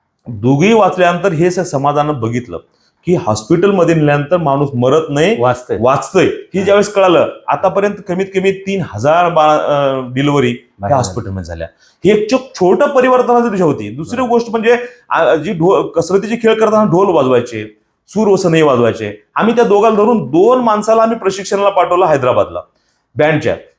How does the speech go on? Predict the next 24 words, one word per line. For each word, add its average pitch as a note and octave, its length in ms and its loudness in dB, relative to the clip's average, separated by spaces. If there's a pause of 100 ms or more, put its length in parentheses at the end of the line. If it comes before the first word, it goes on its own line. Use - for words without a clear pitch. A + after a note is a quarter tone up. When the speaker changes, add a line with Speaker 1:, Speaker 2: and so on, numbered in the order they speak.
Speaker 1:
आणि G3+ 160 0
त्या A3 140 0
बँडच्या F#3 380 0
प्रशिक्षणाला A3 520 -2
पाठवलं. G3+ 220 0
दोघांनी G3 420 4
मिळून A3+ 420 2
एकशे G3 300 -2
ऐंशी E3 360 -4
लोकांना G#3 340 2
शिकवलं E3 420 0 (280)
आणि E3+ 160 -6
आता F3 440 2
राज्यातला E3+ 380 0
सगळ्यात, E3 440 -2 (100)
अ, D#3+ 120 0
अ, C#3+ 480 4 (220)
म, A2+ 400 -8
पहिला D#3 300 0
नंबरचा E3+ 340 0
बँड B2+ 240 0 (200)
आमचा B2 280 -10
तयार G#2 160 0
झाला. F2 220 -10